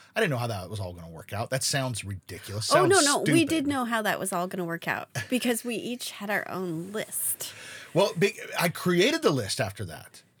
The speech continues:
Speaker 2: Yeah.
Speaker 1: Yeah.
Speaker 2: Okay, okay.
Speaker 1: So that was my list. As I, as I, I created this list, I said, "Okay, this is what I would need." And in, in somebody I was gonna spend the rest of my life with, I, I need,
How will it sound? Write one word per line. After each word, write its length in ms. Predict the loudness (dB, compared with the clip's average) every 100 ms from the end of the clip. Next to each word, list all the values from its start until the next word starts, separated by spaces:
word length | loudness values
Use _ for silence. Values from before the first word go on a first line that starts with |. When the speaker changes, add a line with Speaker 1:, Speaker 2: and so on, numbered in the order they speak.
| _
Speaker 2:
Yeah. 300 | -2 0 -2 -8 _ _ _ _ _
Speaker 1:
Yeah. 180 | 4 6
Speaker 2:
Okay, 240 | 4 0 -6 -8
okay. 160 | 2
Speaker 1:
So 200 | 4 6
that 200 | 4 2
was 140 | 2 2
my 180 | 2 4
list. 280 | 2 2 0
As 140 | 2
I, 340 | 4 4 2 -2
as 240 | -2 -2 0
I, 180 | 0 0 -4 -4
I 80 |
created 300 | -2 0 0
this 60 | 0
list, 160 | -2 -2
I 80 | -2
said, 160 | -2
"Okay, 280 | 0 0 0 -4 -8
this 400 | 0 4 4 4
is 140 | 2
what 160 | 2 4
I 100 | 4
would 180 | 2 0
need." 360 | -2 -2 -6
And 240 | -2 -2 -2 -8 -20 -20 _ _
in, 240 | -2 -2 -4
in 100 | -2
somebody 340 | 0 2 4 4
I 40 |
was 60 | 2
gonna 120 | 0
spend 140 | -2
the 60 | 2
rest 280 | 2 2 2
of 40 |
my 140 | 4
life 340 | 2 0 -2 -2
with, 240 | -4 -4 -4
I, 160 | -4 -4 -8 _
I 60 | -8 -2
need, 460 | 0 2 0 -4